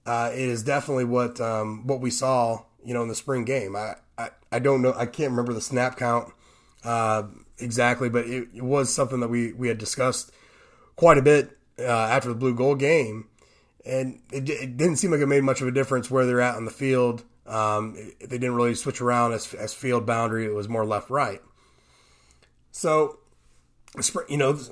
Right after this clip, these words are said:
and with spring ball, you know, Hu-, Houston Griffith kind of emerged over there at the boundary or, or what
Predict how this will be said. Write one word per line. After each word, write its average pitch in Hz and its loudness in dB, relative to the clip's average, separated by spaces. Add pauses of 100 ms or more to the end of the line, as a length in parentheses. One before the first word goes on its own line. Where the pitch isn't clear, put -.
(340)
and 190 6
with 151 0
spring 175 -2
ball, 180 4 (260)
you 135 -4
know, 127 -2
Hu-, 175 -4
Houston 185 -2
Griffith 165 -2
kind 147 0
of 123 -2
emerged 135 2
over 131 0
there 127 2
at 117 -6
the 113 -10
boundary 131 2
or, 113 2
or 113 -4
what 131 -2